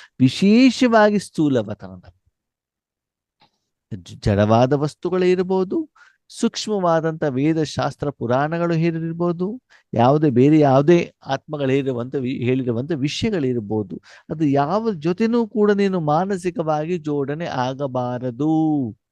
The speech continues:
ಯಾಕೆ? ಆ ಒಂದು ಜೋಡಣೆ ಆಗ್ಬಿಟ್ಟು ನನ್ನ ಹತ್ರ ಬಂದಾಗ ನಾನು ಕೊಡುವಂಥ ಪರಿಶುದ್ಧವಾದಂಥ ಆಹಾರದ ರುಚಿ,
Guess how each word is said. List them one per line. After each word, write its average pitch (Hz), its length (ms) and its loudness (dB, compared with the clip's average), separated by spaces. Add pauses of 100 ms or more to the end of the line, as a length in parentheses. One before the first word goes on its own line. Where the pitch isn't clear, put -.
(1500)
ಯಾಕೆ? 123 320 0 (1000)
ಆ 165 260 6
ಒಂದು 208 240 4
ಜೋಡಣೆ 196 540 4
ಆಗ್ಬಿಟ್ಟು 190 360 4
ನನ್ನ 151 300 2
ಹತ್ರ 202 260 2
ಬಂದಾಗ 156 500 2
ನಾನು 160 560 4
ಕೊಡುವಂಥ 190 580 2
ಪರಿಶುದ್ಧವಾದಂಥ 175 1300 2 (280)
ಆಹಾರದ 160 560 0
ರುಚಿ, 156 480 0